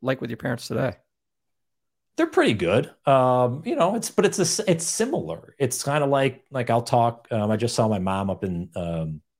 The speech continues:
Speaker 2: New York, uh, a couple weeks ago. I'll see my dad next month, or actually this month. Um, he lives out west, but it's not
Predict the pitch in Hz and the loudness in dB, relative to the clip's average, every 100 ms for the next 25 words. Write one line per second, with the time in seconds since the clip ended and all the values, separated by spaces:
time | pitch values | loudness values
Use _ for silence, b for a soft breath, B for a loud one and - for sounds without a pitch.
0 | _ _ _ _ _ _ _ 101 98 90 | _ _ _ _ _ _ _ -4 -2 0
1 | 92 90 - 82 82 - 87 85 87 - | -2 -4 -4 -4 -2 -4 -4 -4 -6 -6
2 | 90 90 85 - 95 82 80 87 85 82 | -4 -2 -2 -2 -2 -4 -4 -6 -6 -6
3 | 85 - 82 80 82 - 95 82 120 117 | -8 -10 -10 -8 -8 -6 -6 -6 -4 -4
4 | - 120 135 76 80 _ b b b b | -4 -6 -8 -10 -16 _ b b b b
5 | 113 104 98 90 85 85 78 76 - _ | 0 2 4 2 -2 -4 -6 -10 -14 _
6 | - 107 98 95 90 - 85 87 - - | -4 0 0 0 -2 -2 -4 -4 -10 -18
7 | _ _ _ 113 110 123 120 - _ _ | _ _ _ -4 2 2 2 -4 _ _
8 | _ _ _ - 165 - 185 175 165 | _ _ _ -4 -4 0 0 0 0